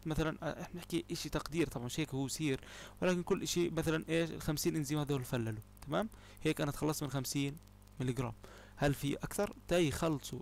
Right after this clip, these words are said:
الخمسين، برد خلال خمس ساعات، برد مثلا الإنزيم هذا أو ال-، الإنزيم هذا برد بيشتغل، برد باخذ مثلا خمسين جداد، برد باخذ خمسين وهكذا.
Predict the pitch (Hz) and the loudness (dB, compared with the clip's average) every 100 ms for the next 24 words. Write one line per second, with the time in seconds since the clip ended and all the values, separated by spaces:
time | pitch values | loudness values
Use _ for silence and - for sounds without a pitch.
0 | - - 139 131 165 180 247 269 - - | -10 -8 -4 0 0 2 2 0 -10 -18
1 | - - - 135 151 143 - - - - | -20 -20 -12 2 4 4 0 -16 -10 0
2 | 147 151 165 156 - 156 165 214 - 147 | 2 4 4 2 2 4 4 4 2 0
3 | 131 139 139 135 147 131 139 131 123 - | 2 0 0 0 -2 0 2 2 0 -2
4 | 135 127 127 123 120 123 120 123 135 147 | 2 4 4 2 4 2 2 0 0 0
5 | 131 143 127 117 151 135 160 - 190 269 | 4 4 2 2 0 2 0 2 2 2
6 | - - - - 147 135 143 139 135 - | -2 -16 -10 0 0 4 4 4 0 -4
7 | - - - 139 131 127 - - - - | -18 -16 -6 0 2 2 -4 -18 -14 -4
8 | 127 - 123 123 135 120 107 - - - | -2 0 0 -2 -4 -2 -4 -6 -12 -2
9 | 135 127 135 127 127 123 127 - 156 139 | -2 2 0 -2 -6 -6 -8 -4 2 2
10 | 110 - | 2 -4